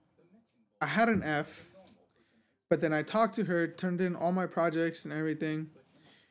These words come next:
and I checked. No, no, I didn't have an F.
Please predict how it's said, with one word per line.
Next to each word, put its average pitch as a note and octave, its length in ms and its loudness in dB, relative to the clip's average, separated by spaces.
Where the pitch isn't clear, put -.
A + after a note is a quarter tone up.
and C#3+ 640 -2
I E3 100 2
checked. F#3 500 -2
No, A3 180 8
no, G#3+ 60 6
I F#3 60 6
didn't G#3 120 6
have A#3 100 4
an F3+ 60 0
F. D#3 260 -2